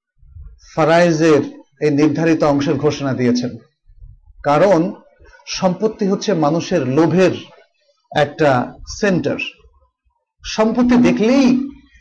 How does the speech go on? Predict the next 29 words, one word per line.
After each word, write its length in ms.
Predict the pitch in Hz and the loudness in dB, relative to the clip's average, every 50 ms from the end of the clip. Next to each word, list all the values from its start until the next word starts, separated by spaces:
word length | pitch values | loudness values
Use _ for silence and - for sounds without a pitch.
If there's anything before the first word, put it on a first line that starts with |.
| _ _ _ - | _ _ _ -4
আশেপাশে 440 | - 175 - 220 196 202 196 220 202 | -4 -2 -2 -2 -2 -2 -2 -2 0
যারা 240 | 160 170 170 185 170 | 2 2 4 4 4
আছে 260 | 160 160 - 175 151 | 4 4 2 -2 -4
সবাই 400 | 143 - - 214 226 247 254 233 | -4 -4 -4 -2 0 2 2 2
একে 540 | 202 247 - 180 151 127 - - - - - _ - | 2 2 0 0 0 0 0 -4 -8 -14 -18 _ -2
দখল 280 | 147 143 - 175 165 156 | -2 -2 0 0 -2 0
করতে 340 | 151 143 139 - 139 120 | 0 -2 -4 -4 -4 -6
চায়, 240 | - 127 95 98 98 - - _ _ _ _ _ _ - | -4 -4 -4 -6 -8 -12 -18 _ _ _ _ _ _ 0
পেতে 280 | 220 214 220 180 151 | 0 2 2 0 0
চায় 260 | - - - - - - - - - - - _ _ 135 | 0 -2 -4 -6 -8 -14 -18 -20 -20 -20 -20 _ _ -4
যে 140 | 131 247 247 | 0 0 2
কোনো 220 | 247 240 208 175 | 2 2 2 2
উপায়ে, 280 | 147 123 120 - - - - _ _ - - - - - | 2 0 -2 -4 -4 -8 -16 _ _ -20 -20 -20 -20 -12
সে 320 | - - - - 226 240 233 | -8 -6 0 2 4 4 4
সেটা 280 | 240 - 233 240 226 | 2 2 0 0 0
ডিজার্ভ 400 | 214 143 175 160 143 220 220 - - - | 0 0 0 0 2 2 2 2 2 0
করুক 280 | 180 208 269 254 247 | 2 2 2 2 2
আর 100 | 226 180 | 2 0
না 160 | 139 139 123 | 0 -2 -2
করুক। 340 | - - 110 98 - - - - - - _ _ _ _ _ _ _ _ _ _ _ _ _ _ _ _ _ _ _ - - _ _ _ _ _ _ _ _ _ _ _ _ _ _ _ _ - | -4 -4 -8 -12 -12 -14 -16 -16 -16 -20 _ _ _ _ _ _ _ _ _ _ _ _ _ _ _ _ _ _ _ -20 -20 _ _ _ _ _ _ _ _ _ _ _ _ _ _ _ _ -8
এটা 260 | 165 175 175 202 202 202 | -6 -4 -2 -2 -2 0
মানে 300 | 208 220 226 226 220 214 | 0 0 0 0 -2 -2
একটা 440 | - 185 - - 208 196 165 151 165 - - - - - - - - - - - - - | -4 -6 -4 -2 0 0 0 0 -2 -4 -10 -16 -20 -20 -20 -20 -20 -20 -20 -20 -14 -4
প্রবণতা 520 | - 175 180 160 202 240 247 247 240 220 180 | 0 2 2 4 4 4 4 4 4 4 4
আল্লাহ 180 | 170 170 175 | 4 2 2
তাআলা 240 | 165 180 170 165 160 | 2 2 2 0 0
দিয়ে 180 | 139 156 147 143 | 0 0 -2 -2
দিয়েছেন, 460 | 131 151 180 196 190 - 170 143 131 | 0 0 0 0 0 0 -2 -2 0
যে, 220 | 127 151 151 147 | 0 0 0 0